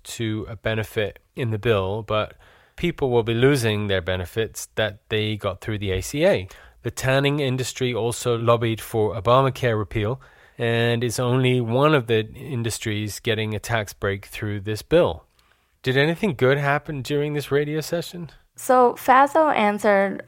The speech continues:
Speaker 2: also a question that someone had about the American Health Care Act, about how could Faso vote for this bill that will consider sexual assault a pre-existing condition.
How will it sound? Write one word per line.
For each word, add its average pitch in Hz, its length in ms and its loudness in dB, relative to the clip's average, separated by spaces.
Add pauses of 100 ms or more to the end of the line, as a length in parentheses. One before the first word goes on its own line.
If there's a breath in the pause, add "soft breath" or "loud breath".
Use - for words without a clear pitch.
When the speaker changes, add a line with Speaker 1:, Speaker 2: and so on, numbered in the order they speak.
Speaker 2:
also 180 540 4
a 175 140 0
question 170 680 0
that - 180 4
someone 170 260 0
had 165 320 4
about 165 540 2
the 175 80 0
American 175 380 0
Health 165 260 0
Care - 180 -2
Act, - 460 -2
about 190 320 6
how 254 280 6
could 247 280 0
Faso 190 520 4
vote 180 320 4
for 180 280 2
this 175 240 -4
bill 170 400 0
that 170 280 2
will 170 140 0
consider 185 800 -2 (240 soft breath)
sexual 196 460 2
assault 214 560 2
a 190 40 -8
pre-existing 180 640 -4
condition. 175 680 -4